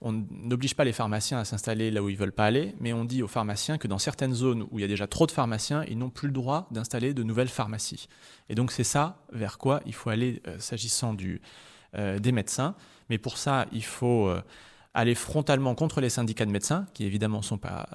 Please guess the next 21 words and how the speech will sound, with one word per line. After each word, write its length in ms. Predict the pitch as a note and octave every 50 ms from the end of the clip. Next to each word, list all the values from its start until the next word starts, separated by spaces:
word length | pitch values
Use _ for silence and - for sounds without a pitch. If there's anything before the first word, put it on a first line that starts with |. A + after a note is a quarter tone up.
| - A#2+
sont 160 | - - G#2
pas 120 | - G#2
contre. 320 | - - E3+ G#3 G3+ - - - -
Et 120 | A#2 G#2
on 100 | G#2 G#2
sait 140 | - - A2+
bien 300 | G2 - C3+ B2+ B2+ C3
que 180 | - B2+ A2+
dès 180 | G#2 G2+ A#2+ A#2+
qu'on 240 | - - A#2+ A2 G2+
propose 440 | - - - - A2+ - C#3+ B2 -
cette 240 | - A#2+ - -
idée, 240 | - A2 B2 A#2 A#2+ - - - - - - - - - -
euh, 160 | G#2 G2 F#2
les 80 | F2+ G2
syndicats 380 | G#2 - - G#2 G2+ G#2+ A2+ G#2+
de 40 |
médecins, 320 | G#2+ G#2 - - - C3+ B2
ils 140 | A2 G2 G2+
ont 40 |
des 120 | G2 G2+